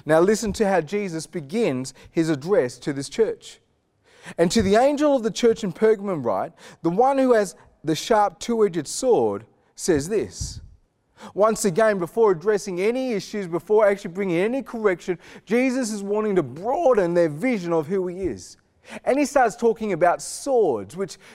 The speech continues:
don't really mean too much to us. I mean, in twenty twenty, we look at a sword and we might say, "That's nice," but we kind of think to ourselves, "Yeah, that actually belongs in a different age, in a different culture, in a different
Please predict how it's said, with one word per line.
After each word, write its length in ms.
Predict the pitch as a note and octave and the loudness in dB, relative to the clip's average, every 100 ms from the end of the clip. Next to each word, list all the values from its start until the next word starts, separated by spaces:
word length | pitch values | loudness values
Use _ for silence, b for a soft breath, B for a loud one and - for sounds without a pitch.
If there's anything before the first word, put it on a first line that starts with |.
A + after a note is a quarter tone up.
| - | 0
don't 200 | C#4+ C#4+ | 0 2
really 160 | C4 | 2
mean 200 | A3+ G#3+ | 2 0
too 180 | - A#3+ | 0 -2
much 300 | A3+ C4+ - | 0 -2 -4
to 220 | - C3 | -6 0
us. 160 | D3 G#3 | 0 0
I 40 | |
mean, 220 | G3 G3+ | -2 0
in 160 | G3+ G3 | -2 -4
twenty 280 | - B3+ A3 | -2 -2 -2
twenty, 360 | - A3 A3 | 0 0 0
we 100 | G3+ | -2
look 220 | F#3 G#3 A3 | -2 -2 -4
at 80 | |
a 40 | F3+ | -6
sword 360 | - G3+ G3 | -2 0 2
and 100 | F#3+ | 2
we 80 | F#3+ | -2
might 220 | F#3+ F3+ | 0 -2
say, 260 | E3 F3+ E3+ B B B | 0 -2 -2 B B B
"That's 280 | G3+ G3+ - | 2 2 0
nice," 320 | F3 F3+ F#3+ | 0 2 2
but 280 | - F#3+ F3+ | 2 2 4
we 260 | B3+ B3+ - B B | 0 -2 -6 B B
kind 240 | - C4 | 0 0
of 80 | A#3+ | 0
think 280 | - D4 D4+ | -2 -4 -2
to 160 | C4 G3+ | 2 2
ourselves, 360 | F3 G#3 F#3 | 2 -4 -6
"Yeah, 140 | A#3 B3 | 2 2
that 300 | C#4 C4+ G#3+ | 4 0 -4
actually 260 | A3+ - | -6 -10
belongs 500 | G3 G3 G3 G#3 F#3+ | -4 -2 0 -2 -4
in 100 | G3+ | -4
a 40 | E3+ | -4
different 380 | F3+ - G3 D3 | -6 -8 -4 0
age, 320 | F3+ F#3 E3+ | 2 2 -2
in 60 | |
a 80 | E3 | -6
different 320 | D#3+ G3 F3 | -6 -6 -8
culture, 360 | - F3 F3 - | -4 -2 -2 -2
in 120 | F3 | -4
a 40 | D3+ | -4
different 380 | F3 - D3 | -6 -6 -12